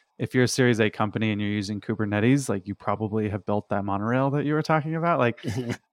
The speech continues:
Speaker 1: you probably have created complexity for yourself that is not needed, right? Like,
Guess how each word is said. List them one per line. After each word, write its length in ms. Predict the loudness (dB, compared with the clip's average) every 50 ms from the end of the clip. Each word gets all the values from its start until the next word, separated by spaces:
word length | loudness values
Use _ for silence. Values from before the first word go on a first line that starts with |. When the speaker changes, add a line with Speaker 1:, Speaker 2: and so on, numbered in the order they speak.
| _ _
Speaker 1:
you 380 | -2 0 4 6 6 6 6 4
probably 920 | 2 -4 -2 4 8 8 8 8 8 6 6 6 6 6 6 6 6 4
have 360 | 4 2 4 2 2 2 0 -2
created 320 | 0 0 2 2 0 -2
complexity 640 | -4 -4 -2 -2 -2 -2 -2 -4 -4 -4 -4 -6 -8
for 160 | _ -10 -8
yourself 460 | -8 -8 -8 -6 -6 -6 -6 -6 -6 -6
that 220 | -8 -8 -8 -8
is 200 | -12 -12 -8 -6
not 220 | -4 -4 -4 -6 -8 -12
needed, 460 | -10 -8 -6 -4 -4 -4 -4 -6 -8 -10 _ _
right? 300 | -4 -4 -2 -2 -4 -4
Like, 220 | -4 -4 -4 -6